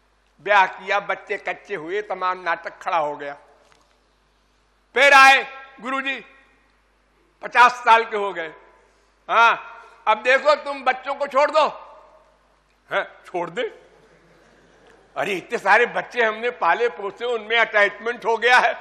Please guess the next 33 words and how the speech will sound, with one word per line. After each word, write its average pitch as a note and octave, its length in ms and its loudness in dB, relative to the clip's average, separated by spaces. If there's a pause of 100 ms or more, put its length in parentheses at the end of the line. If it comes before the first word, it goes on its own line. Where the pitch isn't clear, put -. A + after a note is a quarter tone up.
(480)
यही B3 200 2
तो D4+ 160 -8
कह D#4+ 200 4
रहा D#4+ 180 6
हूं, D#4+ 100 4
छोड़ D4 280 0
दे C#4+ 100 -4
attachment। B3 720 0 (420)
और A#3 120 -2
मियां B3+ 400 2
बीबी B3+ 240 -10
दोनों B3+ 320 -2
जाओ C#4 240 8 (800)
जंगल A#3 400 -2
में, G#3 140 -6 (280)
वानप्रस्थ G#3 760 -2
आश्रम। F3+ 440 -6 (1300)
खाली C4+ 300 4
मियां C#4+ 340 4
बीवी, C#4+ 280 2
और C4 180 4
कोई C#4 220 2
बच्चा C#4 340 0
नहीं C#4+ 160 -2
जाएगा, C4+ 440 2 (920)
और A#3 120 2
लौट C4 400 2
के C#4 80 2
आना C#4 280 6
भी D4+ 120 -4
नहीं D#4 220 0
घर C4+ 180 4
में।" G#3+ 300 -14